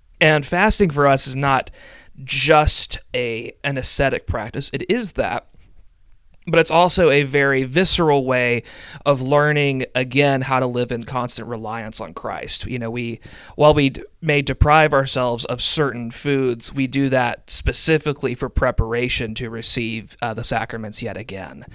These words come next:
So every aspect of an Orthodox Christian's life should be,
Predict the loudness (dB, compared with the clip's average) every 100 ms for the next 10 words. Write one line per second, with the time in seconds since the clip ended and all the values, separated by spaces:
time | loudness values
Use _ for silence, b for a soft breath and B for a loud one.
0 | B B B B B -12 -2 2 2 0
1 | -4 -4 4 6 6 6 4 2 0 -2
2 | 0 0 -2 -6 -10 -6 -4 -4 -4 -4
3 | -6 -6 -6 -6 -6 -6 -8 -8 -10 -8
4 | 0 2 2 -2 -10 -18 _ -20 _ _
5 | _ _ -20 -20 -10 0 0 4 4 6
6 | 4